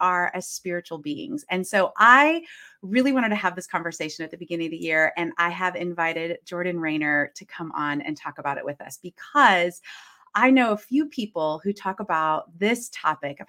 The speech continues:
how do we talk about our faith and spirituality and connect it to our work better than Jordan. He is a podcaster. He is an author. His new book, The Sacredness of Secular Work, is coming out in just a couple of weeks.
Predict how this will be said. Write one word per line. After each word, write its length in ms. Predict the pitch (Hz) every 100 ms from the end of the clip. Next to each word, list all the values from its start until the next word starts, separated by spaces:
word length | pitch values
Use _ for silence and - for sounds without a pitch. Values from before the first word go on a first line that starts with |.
| -
how 120 | 196
do 80 | 247
we 100 | 262
talk 220 | 220 202
about 180 | 170 147
our 140 | 147 -
faith 260 | 240 240 240
and 100 | 180
spirituality 840 | - 170 170 175 190 196 190 190 - - - -
and 180 | 170 156
connect 380 | 175 160 160
it 80 | -
to 140 | - 185
our 140 | 160
work 360 | 160 214 294 - _ _ _ _ _ 165
better 500 | 190 165 156 151 139 -
than 240 | 156 156
Jordan. 400 | 147 143 - 160
He 320 | 156 220 220 -
is 380 | 190 170 156 143
a 80 | 151
podcaster. 840 | - - 190 - 302 294 302 294
He 220 | - 190
is 140 | 170 165
an 120 | 160 -
author. 380 | 185 208 226
His 240 | 208 202 -
new 160 | 180
book, 280 | 175 202 208 -
The 260 | 185 160 151 - -
Sacredness 720 | - - 208 214 233 214 208
of 100 | 202
Secular 460 | 190 185 - 170 160
Work, 300 | 202 247 240
is 100 | 202
coming 320 | - 190 180
out 180 | 170 170
in 200 | 190 202
just 360 | - 285 370 -
a 60 |
couple 260 | 285 190 175
of 140 | 160
weeks. 320 | 202 254 247